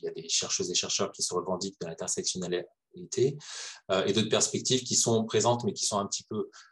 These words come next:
moins structurées, euh, comme les perspectives qu'on appelle configurationnelles et, euh, définitionnelles. Alors, je vais juste en dire un mot pour, pour vous donner un, un aperçu de ce que ça signifie. Donc, les perspectives inter-,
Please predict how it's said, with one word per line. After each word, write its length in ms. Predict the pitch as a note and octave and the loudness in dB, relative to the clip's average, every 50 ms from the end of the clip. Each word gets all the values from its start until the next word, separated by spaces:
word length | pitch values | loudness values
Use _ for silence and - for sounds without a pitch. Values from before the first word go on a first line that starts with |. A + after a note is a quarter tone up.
| _ _ - | _ _ 2
moins 220 | G2 G2 G2 F#2+ | 4 4 4 4
structurées, 720 | - - - - A#2 A#2 - - A2 G2 G#2+ A#2+ - - - - | 4 2 0 0 0 2 4 4 6 6 6 6 4 2 0 -2
euh, 120 | F2+ F#2 | -4 -2
comme 220 | - - G#2 F#2+ F#2 | -2 -2 0 0 0
les 80 | F#2 | 0
perspectives 600 | F2 F#2+ F#2+ - - - G2 - - - G#2+ G2+ | 0 0 -2 -2 -2 -4 -4 -2 0 -2 -2 -2
qu'on 140 | - - F#2 | -2 -2 -4
appelle 220 | F2 E2 F#2 E2+ - | -2 -2 -4 -4 -2
configurationnelles 1000 | - G2+ - - F#2 - G2+ F#2+ F2+ F2+ - - G2 F2+ F#2 G2 A2 A#2 A#2+ A#2 A#2+ _ _ _ - - - _ _ _ _ - | -4 -4 -4 -4 -2 0 2 2 2 2 2 0 0 0 0 0 0 0 0 -2 -6 _ _ _ -20 -20 -20 _ _ _ _ -2
et, 260 | - G#2 G#2 G2 - | 0 0 2 0 0
euh, 140 | F2+ F#2 F2 | -2 -4 -4
définitionnelles. 760 | F#2+ G2 - - G#2 F#2+ - - - F#2+ F2+ E2 D#2+ D#2 D#2 - _ - - - | -4 -6 -4 -4 -2 0 0 0 0 0 -2 -6 -6 -8 -10 -14 _ -14 -6 -2
Alors, 160 | F#2+ F#2+ F#2+ | 0 2 2
je 100 | G2 F2+ | 2 2
vais 140 | F#2 F#2 F2 | 2 2 2
juste 240 | F2+ G2+ G#2+ - | 2 2 0 2
en 60 | A2+ G2+ | 2 2
dire 220 | F#2+ G2 G#2 G2 | 2 2 0 0
un 80 | F#2+ G2 | 2 2
mot 140 | G2+ G#2+ | 2 0
pour, 300 | G#2+ - - - - - _ _ - - | 0 -2 -8 -14 -16 -18 _ _ -12 -6
pour 160 | G2+ F#2+ F#2 | -6 -6 -4
vous 160 | F2+ F2+ F#2+ | -6 -6 -6
donner 280 | F2+ F#2 F#2+ G2 F#2+ F2+ | -4 -4 -2 -2 -2 -2
un, 180 | F2 E2+ - - - - - - - - - - - _ | -4 -6 -8 -12 -18 -18 -16 -14 -14 -14 -16 -18 -16 _
un 140 | - F#2+ F#2 | -6 -4 -2
aperçu 400 | F#2 F2+ G#2 F#2+ - - - G#2+ | -2 0 0 2 2 2 2 2
de 60 | G2 F#2+ | 2 0
ce 80 | - | 2
que 80 | - - | 2 2
ça 240 | - - F#2+ F2 F2 | 2 2 2 2 4
signifie. 500 | - - - F#2 F#2 - - - D3+ D#3 D3+ D3+ - - - - - - - - - _ - | 4 4 4 4 2 0 0 0 0 0 -2 -4 -8 -12 -14 -14 -16 -16 -18 -20 -20 _ -2
Donc, 200 | G#2+ G#2 - - | 0 0 2 2
les 80 | A#2 A#2 | 2 4
perspectives 460 | B2+ B2 - - C3+ A#2 - C3 B2 | 4 2 2 2 0 2 2 4 4
inter-, 340 | G#2+ G2+ A2 G#2 G2 G2 | 2 2 2 0 0 -2